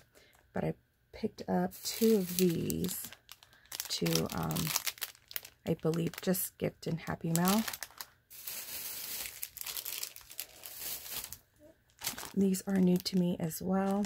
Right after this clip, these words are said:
They're like little mini garlands. So it's like, um, out of like a cloth material, and then it has glittered hearts. Also picked this up,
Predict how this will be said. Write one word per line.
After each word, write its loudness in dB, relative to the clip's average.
They're -4
like -4
little 2
mini 2
garlands. 0
So 2
it's -2
like, 0
um, 0
out 2
of 0
like -2
a -4
cloth -4
material, 0
and 0
then 2
it -2
has -4
glittered -2
hearts. -2
Also 0
picked -6
this -2
up, 4